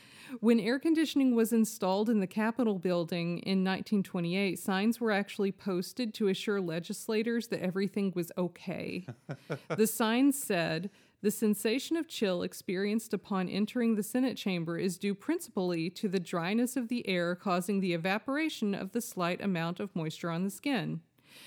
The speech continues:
Speaker 1: No fear may be felt by the occupants of the Senate chamber from the conditions produced by this new system of ventilation and air conditioning."
Speaker 2: No fear.
Speaker 1: They didn't fear it, I guess, but some people didn't like it.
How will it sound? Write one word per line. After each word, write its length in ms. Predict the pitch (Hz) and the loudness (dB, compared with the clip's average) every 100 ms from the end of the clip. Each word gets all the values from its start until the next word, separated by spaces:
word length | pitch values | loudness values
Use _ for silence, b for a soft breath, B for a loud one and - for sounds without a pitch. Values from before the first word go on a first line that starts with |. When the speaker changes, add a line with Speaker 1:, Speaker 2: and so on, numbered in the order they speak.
| B B B - | B B B 2
Speaker 1:
No 320 | 196 226 311 | 4 4 2
fear 440 | - 311 262 160 | 2 4 4 2
may 200 | 160 165 | 2 0
be 160 | 170 175 | 0 -2
felt 320 | - 180 185 | 2 2 2
by 140 | 185 180 | 2 2
the 120 | 190 | 2
occupants 600 | 214 233 220 214 170 - | 2 2 0 0 -2 0
of 100 | 196 | 0
the 120 | 196 | 0
Senate 320 | 190 185 170 - | 0 0 -2 -2
chamber 360 | 190 175 170 | 0 0 0
from 220 | 170 190 | -2 0
the 80 | 175 | -2
conditions 600 | 165 190 202 240 185 160 | 2 2 2 0 -2 -4
produced 580 | - 190 262 269 170 - | -2 0 2 0 -2 -4
by 160 | 175 160 | -4 -2
this 240 | 165 160 | -4 -2
new 140 | 185 190 | 0 0
system 400 | 240 233 247 240 | 0 0 4 4
of 100 | 214 | 4
ventilation 720 | 247 254 262 175 170 185 175 | 2 2 2 2 0 -2 -2
and 180 | 208 175 | -2 0
air 200 | 165 165 | -2 -2
conditioning." 640 | 180 160 - 165 160 175 - _ _ _ _ | -2 -2 -4 -6 -4 -6 -8 _ _ _ _
Speaker 2:
No 300 | 92 90 95 | -16 -12 -12
fear. 600 | - _ 92 87 85 85 - b b b b _ | -14 _ -8 -8 -8 -10 -14 b b b b _
Speaker 1:
They 180 | 208 208 | 2 2
didn't 400 | 208 285 311 - | 0 0 0 0
fear 320 | - 339 254 | 0 2 4
it, 80 | 202 | 4
I 140 | 185 | 2
guess, 280 | 190 190 196 | 2 0 0
but 160 | 175 190 | -2 0
some 220 | 214 214 | 0 2
people 300 | 233 220 262 | 0 0 0
didn't 260 | 302 330 | 2 2
like 260 | 370 415 370 | 2 2 4
it. 320 | 269 247 - | 2 2 -4